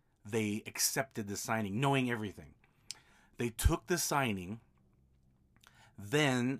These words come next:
they went directly to the escrow office, the title office, and said, "Hey, you're not paying us notaries well.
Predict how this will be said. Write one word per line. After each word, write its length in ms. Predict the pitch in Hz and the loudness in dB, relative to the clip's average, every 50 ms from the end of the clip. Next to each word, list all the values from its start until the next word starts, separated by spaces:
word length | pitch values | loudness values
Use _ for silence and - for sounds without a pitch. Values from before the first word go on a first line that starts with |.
| - - | -8 -12
they 240 | 117 113 127 127 | -2 0 2 2
went 360 | 117 123 131 139 135 - 143 117 | 4 2 2 0 0 -4 -6 -2
directly 680 | 120 120 113 110 127 143 156 - - 165 156 143 117 - | -2 -2 0 2 2 0 0 0 -6 -6 -6 -6 -6 -8
to 220 | - - 165 165 175 | -10 -8 -6 -6 -6
the 220 | 147 160 147 - - | -6 -6 -8 -6 -4
escrow 800 | 151 156 143 - - - - 131 123 113 113 113 113 117 120 123 _ _ _ - | -4 -4 -4 -4 -8 -6 -2 0 2 2 2 2 0 -2 -6 -10 _ _ _ 2
office, 760 | - 110 101 - - - - - - - - - - - - _ _ _ - | 4 4 4 2 -2 -14 -14 -12 -10 -10 -10 -10 -12 -14 -18 _ _ _ -18
the 80 | 101 | -14
title 280 | - - 110 110 107 101 | -6 -2 0 0 0 0
office, 300 | 98 95 95 - 101 - | -2 -2 -2 -4 -10 -12
and 100 | 104 95 | -10 -8
said, 140 | - 104 98 - - - - - - _ | -6 -8 -8 -8 -14 -20 -20 -20 -20 _
"Hey, 380 | - 131 135 127 107 87 76 _ _ _ _ _ _ _ _ _ _ - - _ - - - - - - | 0 2 2 2 2 0 -4 _ _ _ _ _ _ _ _ _ _ -20 -20 _ -20 -20 -20 -20 -14 -8
you're 260 | 120 131 135 139 143 | -2 0 2 2 4
not 240 | 151 139 135 - - | 4 4 2 0 -2
paying 320 | - 147 147 143 139 131 | 0 2 2 4 4 2
us 180 | 127 - - 139 | 2 0 -2 -2
notaries 460 | 131 127 120 120 117 117 110 101 117 | 0 0 0 0 0 0 -2 -2 -2
well. 520 | 127 156 170 175 156 139 131 131 139 139 | 4 6 8 8 8 8 4 0 -2 -6